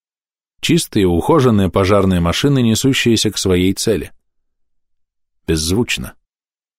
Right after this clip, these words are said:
Это мозг отметил, как только немного отошел от шока. А еще я понял, что все это время сквозь движущиеся машины я продолжал видеть гаражи,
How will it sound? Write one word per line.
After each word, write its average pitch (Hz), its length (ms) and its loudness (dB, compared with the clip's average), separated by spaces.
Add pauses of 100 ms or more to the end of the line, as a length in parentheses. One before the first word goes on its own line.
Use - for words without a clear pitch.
(180)
Это 107 240 2
мозг 131 300 0
отметил, 117 400 0
как 104 160 -2
только 110 240 0
немного 104 360 2
отошел 95 380 0
от 101 80 -2
шока. - 400 -6 (920)
А - 120 0
еще 113 480 2
я 104 200 2
понял, 135 360 0
что 110 220 0
все 135 200 2
это 110 180 2
время 120 300 2
сквозь 110 300 0
движущиеся 110 680 2
машины 104 420 2
я 110 120 4
продолжал 104 540 2
видеть 104 300 0
гаражи, 92 480 2